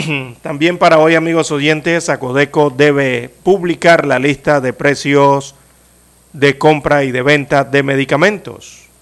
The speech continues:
Ya las empresas distribuidoras entregaron a esa institución el listado de los precios de compra a laboratorios farmacéuticos y de venta que realizan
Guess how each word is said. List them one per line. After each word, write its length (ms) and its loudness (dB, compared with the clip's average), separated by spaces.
Ya 480 0
las 260 -2
empresas 600 -4
distribuidoras 1040 2
entregaron 880 2
a 240 0
esa 240 0
institución 800 -2
el 160 0
listado 520 2
de 80 0
los 120 -6
precios 400 -2
de 140 -4
compra 680 -2
a 160 4
laboratorios 840 0
farmacéuticos 1080 -4
y 120 0
de 100 2
venta 560 0
que 160 2
realizan 800 -4